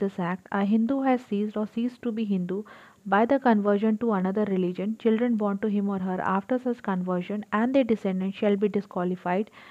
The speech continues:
from inheriting the property of any of the, of their Hindu relatives unless such children or the descendants are Hindus at the time when the succession open।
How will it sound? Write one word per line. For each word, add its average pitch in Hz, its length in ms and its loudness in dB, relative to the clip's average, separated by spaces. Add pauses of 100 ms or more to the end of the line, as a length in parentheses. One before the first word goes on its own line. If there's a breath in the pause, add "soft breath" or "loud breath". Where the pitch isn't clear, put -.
(280 loud breath)
from 247 240 4
inheriting 247 460 4
the 285 140 2
property 214 420 0
of 226 80 -14 (140)
any 240 260 2
of 262 320 0
the, 185 180 0 (580 loud breath)
of 208 180 0
their 214 120 4
Hindu 220 380 4
relatives 202 520 2
unless 208 340 4
such 214 180 0
children 202 400 -2
or 202 80 0
the 202 120 0 (100)
descendants 214 600 0
are 208 200 2
Hindus 208 520 0
at 208 180 0
the 208 120 -4
time 202 180 0
when 196 60 -2
the 202 160 -2
succession 196 520 -6
open। - 380 -14